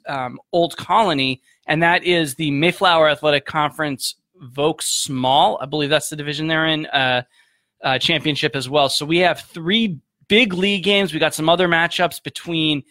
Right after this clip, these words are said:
teams that have already won league championships. We've got a huge D seven show rematch of the last year's state semifinals. So we got some really good, uh, football games to look forward to this weekend, I think.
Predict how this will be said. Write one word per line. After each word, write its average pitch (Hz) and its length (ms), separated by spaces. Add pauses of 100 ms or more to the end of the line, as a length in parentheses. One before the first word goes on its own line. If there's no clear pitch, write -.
(340)
teams 180 280
that 170 80
have 143 100
already 151 460
won 170 260
league 165 180
championships. 170 760
We've 135 100
got 139 340 (380)
a 127 80
huge 202 500
D 170 120
seven 160 340
show 170 420
rematch 165 520
of 139 120
the 139 200
last 143 280
year's 156 140
state 147 180
semifinals. 170 840 (340)
So 165 200
we 185 140
got 214 180
some 139 240 (180)
really 175 360
good, 147 380
uh, 131 320
football 151 380
games 127 280
to 147 80
look 123 140
forward 135 260
to 143 160
this 123 180
weekend, 131 300
I 107 60
think. - 260